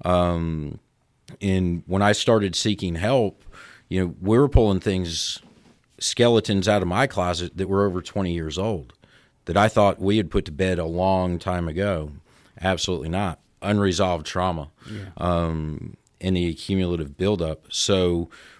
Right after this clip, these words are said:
Speaker 1: we are trying to incorporate it into the, the fire academies. Um, our sister team down in South Carolina, the Low Country Firefighter Support Team, uh, Gerald Mishu runs that program,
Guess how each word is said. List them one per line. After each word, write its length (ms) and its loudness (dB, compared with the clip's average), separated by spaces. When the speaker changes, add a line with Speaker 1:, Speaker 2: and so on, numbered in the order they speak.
Speaker 1:
we 180 6
are 220 8
trying 360 2
to 140 -2
incorporate 560 -2
it 140 -2
into 260 -6
the, 400 -4
the 120 -6
fire 360 0
academies. 680 -6
Um, 480 -4
our 140 2
sister 480 0
team 460 2
down 240 2
in 100 0
South 300 -2
Carolina, 520 0
the 120 -2
Low 220 0
Country 340 -4
Firefighter 580 -2
Support 440 -8
Team, 360 -2
uh, 320 -2
Gerald 340 2
Mishu 400 0
runs 260 0
that 200 -4
program, 680 0